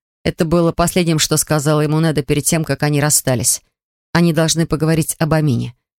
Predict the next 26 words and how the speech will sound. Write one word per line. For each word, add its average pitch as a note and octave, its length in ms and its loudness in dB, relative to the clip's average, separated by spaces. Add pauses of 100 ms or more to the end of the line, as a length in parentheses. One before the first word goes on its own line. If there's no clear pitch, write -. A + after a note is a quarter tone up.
(120)
Не E3 100 2
нужно F#3+ 320 2
превращать D#3 540 0
это C#3+ 120 -2
в C3+ 40 -4
большую D3 320 0
проблему», — C#3+ 520 -2 (200)
сказала C3+ 480 0
она. C3 240 -2 (320)
«Просто - 280 0
поговорите G3+ 560 0
о C3 60 2
ней. B2 260 -2 (600)
Пусть D4 180 2
всё G3+ 160 2
идёт F3+ 220 -2
естественно, D#3+ 600 0
чтобы D#3+ 300 0
им F3+ 80 2
не F3 100 2
показалось, E3 580 0
будто D#3 240 -2
они D3+ 120 0
в - 80 -6
чём-то D3 300 -2
виноваты, C#3 540 -2